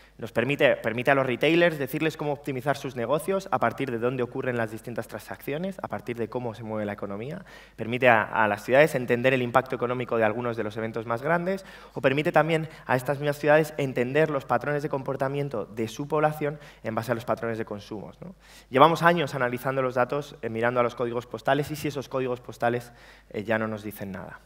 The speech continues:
Estas son preguntas que intentamos resolver. Carto a día de hoy cuenta con más de mil cien clientes en sesenta y cinco países, entre los cuales, pues, eh, po-, po-, nos, nos encontramos incluso a, a Google, ¿no? Que utiliza nuestra tecnología para hacer análisis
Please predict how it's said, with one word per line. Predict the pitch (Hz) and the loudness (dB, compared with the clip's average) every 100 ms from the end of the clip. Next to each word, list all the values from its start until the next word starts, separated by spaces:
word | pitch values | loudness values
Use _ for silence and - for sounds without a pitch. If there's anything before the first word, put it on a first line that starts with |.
| _ - | _ -18
Estas | - 135 170 | -14 -10 -2
son | 185 | 0
preguntas | 175 160 165 156 185 - - - - - - | 2 2 2 2 0 -2 -16 -20 -20 -20 -8
que | 117 | -6
intentamos | 113 110 113 104 | -4 0 0 -2
resolver. | 98 - 50 - - - - | -8 -10 -12 -14 -20 -20 -20
Carto | - 156 156 | 8 8 10
a | 175 | 10
día | 170 | 10
de | 160 | 8
hoy | 170 | 6
cuenta | 175 160 147 | 4 4 4
con | 139 131 120 | 4 2 2
más | 127 135 | 2 2
de | 139 | 2
mil | 139 | -2
cien | 127 139 | -2 -4
clientes | 131 139 160 180 190 185 | -2 -2 -2 0 -2 -2
en | 120 107 80 90 | -6 -6 -10 -14
sesenta | - 117 113 | -16 -10 -2
y | 110 | -2
cinco | 127 131 | -2 -2
países, | 135 139 165 - 202 196 - - - | 2 2 2 -4 -6 -8 -18 -20 -18
entre | - 110 117 110 | -10 -6 0 0
los | 113 | 0
cuales, | - 123 131 127 | 4 6 6 0
pues, | 113 - | -10 -6
eh, | 87 | -6
po-, | 101 87 | -4 -6
po-, | - 104 | -8 -10
nos, | 104 107 87 - - | -10 -10 -14 -16 -14
nos | 113 104 | -12 -8
encontramos | 113 107 131 | -2 0 0
incluso | 139 123 113 117 104 | -4 -8 -6 -2 0
a, | 101 104 98 | 0 0 -2
a | - | -2
Google, | 104 131 107 | -2 -2 -4
¿no? | 110 190 | -4 -6
Que | 131 | -6
utiliza | 113 113 120 | -6 -4 -6
nuestra | 113 120 | -6 -6
tecnología | 113 110 107 117 | -4 -6 -2 0
para | 110 101 | 0 -2
hacer | 110 | -2
análisis | 107 104 107 107 107 | -4 -2 -6 -6 -10